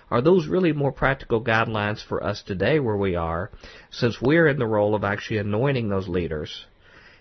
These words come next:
and that we need to heed the guidance given to the leaders themselves as opposed to the subjugated people,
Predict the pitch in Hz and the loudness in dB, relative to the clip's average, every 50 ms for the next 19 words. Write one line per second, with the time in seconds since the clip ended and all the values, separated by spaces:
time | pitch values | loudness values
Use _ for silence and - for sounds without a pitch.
0 | _ - - 113 110 117 110 85 110 127 139 147 147 135 135 139 123 107 - - | _ -2 -2 0 2 2 2 2 2 2 2 2 2 0 -2 -2 -4 -6 -4 -4
1 | 127 123 123 135 104 95 - 107 104 107 104 101 98 - - 117 113 110 107 104 | -4 -4 -2 -2 -4 -2 -2 -2 0 0 -2 -4 -6 -4 -2 -2 -2 -2 -2 -2
2 | - 117 104 98 98 104 107 107 107 101 92 - - 92 90 - - 151 185 160 | -2 -2 -2 0 0 0 -2 -2 -2 -2 -4 -4 -6 -6 -6 -4 -2 0 0 2
3 | 117 92 107 123 117 104 - 104 101 - - 113 107 107 104 - - 117 101 92 | 0 0 -2 -4 -6 -6 -4 -6 -8 -4 0 2 2 2 2 0 -2 -4 -4 -4
4 | 90 - - 170 156 135 - 98 - 92 90 82 80 - - 95 82 82 - 87 | -4 -4 -2 -2 -2 -4 -6 -4 -4 -2 -2 -2 -4 -6 -6 -6 -6 -4 -4 -4
5 | 85 - | -4 -6